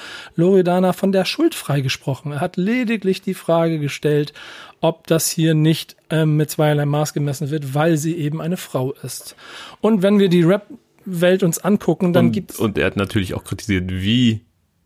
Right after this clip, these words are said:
Speaker 2: das Thema besprochen wurde, also die Art und Weise, wie diese Kritik geäußert worden ist an ihr.
Speaker 1: Ja, genau. Und genau,
Speaker 2: Ja.
Speaker 1: da will ich hinaus. Und wenn wir uns dann angucken, wie Rap,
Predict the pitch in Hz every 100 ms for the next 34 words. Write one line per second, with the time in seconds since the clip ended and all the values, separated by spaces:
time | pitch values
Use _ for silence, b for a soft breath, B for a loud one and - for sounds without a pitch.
0 | _ - 101 104 - 113 101 92 - 123
1 | 110 95 92 92 - 90 98 90 - 104
2 | 95 95 110 107 90 87 95 - 104 95
3 | 101 92 90 110 - - - 110 113 92
4 | 92 90 - - - - 110 _ b b
5 | 220 233 220 160 139 190 185 - 196 151
6 | 165 180 190 185 190 208 202 151 147 180
7 | 185 262 240 220 180 196 190 190 170 160
8 | 147 208 202 160 170 185 -